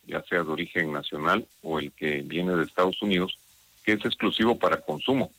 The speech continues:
Bueno, pues al no tener de dónde agarrar para sembrar, pues agarran de ese para, que es el de la tiendita. Y esa semilla, pues a veces, pues, si nace, qué bueno, pero si se sigue su proceso de germinación y desarrollo,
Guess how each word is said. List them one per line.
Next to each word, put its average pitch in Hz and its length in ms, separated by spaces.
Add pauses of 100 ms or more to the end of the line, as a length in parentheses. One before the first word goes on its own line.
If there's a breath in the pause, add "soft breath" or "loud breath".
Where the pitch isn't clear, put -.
(840)
Bueno, 90 300
pues - 180
al 85 140
no 101 120
tener 110 340
de 104 120
dónde 101 260
agarrar 92 320
para 90 240
sembrar, 90 500
pues 82 200
agarran 80 760
de 90 100
ese 92 180
para, 71 540 (180)
que 90 100
es 87 120
el 85 100
de 76 100
la 73 140
tiendita. 98 580 (680)
Y 123 100
esa 127 220
semilla, 127 380
pues 104 200
a 98 60
veces, 110 320 (320)
pues, 90 180
si 78 180
nace, 113 460
qué 90 80
bueno, 110 340 (240)
pero 90 360 (260)
si 85 140
se - 160
sigue 123 300
su 104 280
proceso 101 500
de 92 100
germinación 78 600
y 104 40
desarrollo, 98 520